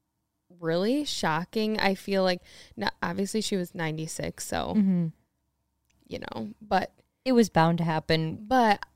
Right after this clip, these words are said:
Speaker 2: at some point.
Speaker 1: Yeah. I was confused, though, because I saw some videos the day that it happened
Speaker 2: Mm-hmm.
Speaker 1: just saying, "Oh, there was an announcement that she's sick," and everyone was concerned.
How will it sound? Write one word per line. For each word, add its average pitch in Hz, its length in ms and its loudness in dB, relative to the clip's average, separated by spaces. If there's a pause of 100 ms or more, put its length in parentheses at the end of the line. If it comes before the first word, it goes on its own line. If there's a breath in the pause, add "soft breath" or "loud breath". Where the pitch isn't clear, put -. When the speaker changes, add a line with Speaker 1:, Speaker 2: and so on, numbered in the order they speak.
(420)
Speaker 2:
at 165 160 -10
some 160 340 -10
point. - 320 -20
Speaker 1:
Yeah. 233 360 2 (1600 loud breath)
I 233 160 -4
was 269 260 -2
confused, 302 760 0
though, 202 240 2
because 208 300 -2
I 233 120 0
saw 202 360 -4
some 240 320 -4
videos 202 580 0
the 196 80 -6
day 190 400 -2
that 185 220 0
it 185 120 -8
happened 190 680 -4 (480 soft breath)
Speaker 2:
Mm-hmm. 185 120 -2
Speaker 1:
just 226 180 0
saying, 202 420 -4 (400)
"Oh, 269 180 0
there 254 120 2
was 226 100 -4
an 226 80 -2
announcement 202 460 -4
that 190 160 -4
she's 202 180 -8
sick," 254 480 -4 (800)
and 202 100 0
everyone 196 240 0
was 214 140 -4
concerned. 202 580 0